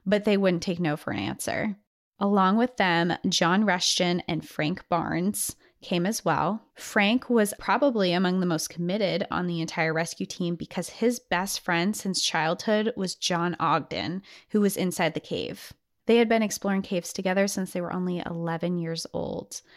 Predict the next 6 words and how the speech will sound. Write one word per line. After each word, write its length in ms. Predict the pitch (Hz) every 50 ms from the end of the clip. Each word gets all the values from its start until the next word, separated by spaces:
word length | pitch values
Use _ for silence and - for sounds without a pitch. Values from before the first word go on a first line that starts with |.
| - - - - _
and 200 | - 190 180 180
John, 400 | - 196 180 175 180 196 208 196 - _ _ _ _ _ _ _ _ _ _ _ _ _ _ _ -
and 180 | 208 190 185 170
John 280 | - 190 185 196 208 -
Ogden's 420 | - 180 175 175 180 180 180 175 -
father, 640 | - - 175 160 156 160 175 185 196 208 220 220